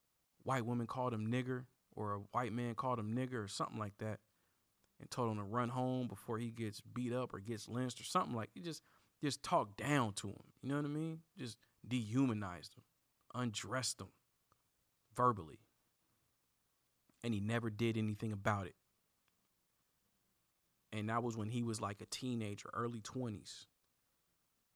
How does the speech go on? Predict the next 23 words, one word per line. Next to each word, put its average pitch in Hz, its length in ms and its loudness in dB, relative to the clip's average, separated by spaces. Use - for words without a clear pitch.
Now 113 120 -2
he's 117 240 -2
laying 120 300 0
on 107 140 -2
his 98 140 -8
deathbed - 640 -10
in - 100 -16
his - 220 -20
eighties, 110 400 -8
nineties, 113 560 -8
and 101 140 -4
he 113 200 -2
regrets, 104 600 -6
he 120 120 -6
has 101 220 -4
sorrow 101 720 2
because 104 260 -6
he 127 100 -6
didn't 113 300 -2
trust - 340 0
his 101 140 -6
gut 107 320 -4
and 104 120 -8